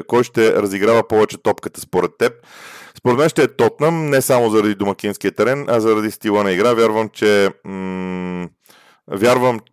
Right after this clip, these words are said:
че Тотнъм е от отборите, които, а, могат да се справят по един,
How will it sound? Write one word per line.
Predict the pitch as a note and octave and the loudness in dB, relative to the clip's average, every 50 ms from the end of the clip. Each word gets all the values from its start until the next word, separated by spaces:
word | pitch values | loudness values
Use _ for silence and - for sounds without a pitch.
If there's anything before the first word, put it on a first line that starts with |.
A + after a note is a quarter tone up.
| _ _ | _ _
че | - - - A2 G#2+ G#2+ G#2 G#2 G#2 G2+ G2 F#2+ - _ _ _ - | -10 -4 0 2 2 4 4 4 2 0 0 -4 -6 _ _ _ -6
Тотнъм | - A#2+ A#2 - A#2+ A2+ | -4 -4 -4 -4 -4 -4
е | A2 | -2
от | G#2 G2 - | -4 -4 -6
отборите, | G2 F2 E2 F#2+ G#2+ A#2 A#2 A2+ - A2+ - _ | -10 -8 -2 0 0 0 0 -2 -6 -8 -8 _
които, | - A2+ A2+ - - A2 G#2 G2+ G2+ G2 G2 F#2 - _ _ _ _ _ _ _ | -8 -8 -8 -6 -4 -2 0 0 2 0 0 -2 -4 _ _ _ _ _ _ _
а, | - F#2 F#2+ F#2 F2+ F2+ F2+ F2+ F2+ F2 F2 E2+ _ _ - - | -6 -4 -2 0 2 2 2 2 2 0 -2 -4 _ _ -18 -8
могат | G2+ G#2+ A#2+ B2 A#2+ | -4 -2 0 0 0
да | G2+ G#2+ | 0 -2
се | - - | -4 -6
справят | G2 - - A#2+ A2+ A#2 A2+ A2 - | -10 -6 -2 0 2 2 2 0 0
по | - G2+ G2 | 0 0 0
един, | G#2 A2+ A#2 A2+ A2 - | 0 0 -2 -6 -8 -10